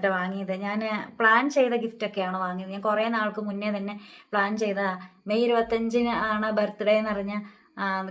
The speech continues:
കഴിഞ്ഞ തവണ കടയിൽ വെച്ചാണ് ബർത്ത്ഡേ കേക്കൊക്കെ മുറിച്ച് അവരൊക്കെ പോയി വാങ്ങിച്ചോണ്ട് വന്നേ. ഭയങ്കര സന്തോഷമായി എന്നൊക്കെ പറഞ്ഞ് ഞാനതിങ്ങനെ ഓർത്ത് വെച്ച് മെയ് ഇരുപത്തഞ്ച് വരാൻ ഞാനിങ്ങനെ വെയിറ്റ് ചെയ്തിരിക്കുവായിരുന്നു. അങ്ങനെ നാളെ മെയ് ഇരുപത്തഞ്ച്, അപ്പം ഞങ്ങൾ, ഞാനും അനസൂട്ടനും പോയിട്ട്,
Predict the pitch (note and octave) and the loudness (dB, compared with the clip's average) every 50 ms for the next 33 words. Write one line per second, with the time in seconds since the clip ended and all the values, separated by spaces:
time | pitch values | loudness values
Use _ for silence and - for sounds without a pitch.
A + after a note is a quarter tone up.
0 | F#3 G#3+ G#3 G#3 A3 A3+ A3+ A3 G#3 G#3+ G#3+ A3 - A#3 A3 G3+ G#3+ G#3+ A3 A3+ | -2 -2 0 0 0 0 0 0 0 0 0 0 0 0 2 4 4 2 4 2
1 | A#3+ A#3 G#3+ A3 - A3 G3+ G3 G3+ G3+ G3+ G3 G3 G3+ G3+ F#3+ F#3 G#3 G#3+ G#3 | 2 0 0 0 0 0 0 0 0 -2 -4 -2 0 0 0 2 2 2 4 4
2 | G#3 G#3 G3+ G3+ G#3 G#3+ G3+ G3 G3+ - G#3 - G#3+ G3+ G3+ G3 F#3+ F#3+ - A3 | 2 2 -2 -2 -4 -4 -4 -4 -6 -8 -6 -6 -4 -4 -4 -6 -6 -4 -2 -2
3 | G#3 G3+ G3 G3+ G3+ G3 G3+ G3+ G3+ G3+ F#3+ G3 G3 G3 - G#3+ G3+ G3 G3+ G3+ | 0 0 -2 -2 -4 -4 -4 0 0 2 2 0 -2 -4 -4 -4 -2 0 0 0
4 | G3 F#3 F#3+ F#3+ F#3+ F#3 - - - - _ - G3+ G#3 G#3 G#3 G#3+ A3 - A#3 | 0 -2 -4 -6 -8 -10 -12 -18 -20 -20 _ -4 -2 -2 -2 -2 -4 0 0 0
5 | G#3+ G3+ G#3 G#3 G#3 G#3 C4 A3+ G#3+ G#3 G3+ G3+ G3+ G3+ G3+ G3 G3 F#3+ F3+ F3+ | 2 2 2 2 2 4 4 4 4 2 0 -2 -2 -4 -2 -2 -2 -2 -2 -4
6 | F#3 F#3+ - - - - _ G3 G3 G#3 G#3+ A#3 A3+ A3 G#3 G3+ G3+ G3 - A3 | -6 -10 -12 -16 -20 -14 _ -6 -6 -4 -2 -2 0 0 0 0 0 0 0 -2
7 | G#3 G#3+ A3+ A3 G#3+ G#3+ A3 A3+ B3 A3+ A3 G#3+ G#3+ - G#3+ G#3+ A#3 A3+ G#3+ G#3 | 0 0 -2 -2 -2 -2 -2 -2 0 0 0 0 -2 -4 -4 -2 0 0 2 0
8 | G#3 G#3 G#3 G#3 G#3 G#3 G#3+ G#3+ G#3+ G#3 G3+ G3+ G#3+ G#3 B3 A#3 G#3 G3 G3 F3+ | 0 0 0 0 0 -2 -2 -2 0 0 0 0 0 0 0 0 2 2 0 -2
9 | F3+ - G3 G3 F#3 F#3 F3+ F#3+ F#3+ F#3+ G3 A3 A#3 A#3 - - - - - - | -4 -2 -2 0 0 0 -2 -4 -6 -6 -4 -4 -6 -6 -8 -14 -20 -20 -20 -20
10 | - - - - F#3+ F#3 F#3 F3+ F#3+ G#3+ A3+ - - - G#3+ G#3 G#3 A3 A3+ G#3+ | -20 -20 -12 -8 -4 -4 -2 -2 0 -2 -2 -4 -4 -2 0 0 0 0 0 2
11 | G#3 G3+ G3+ G#3 G#3 G#3+ G#3+ G#3+ G#3+ A3 G#3+ G#3 G#3 G3+ G3+ G#3 G3+ F#3+ G#3 G#3+ | 2 2 2 0 0 0 0 2 2 -2 -2 -4 -4 -4 -4 -4 -4 -2 -2 -2
12 | G#3 G#3 G#3 G#3+ G3+ G3 G#3 A3+ A3 G3 G3 G3 F#3+ G3 G#3+ | -2 -2 -4 -4 -6 -4 -6 -6 -4 -4 -4 -4 -2 -2 -2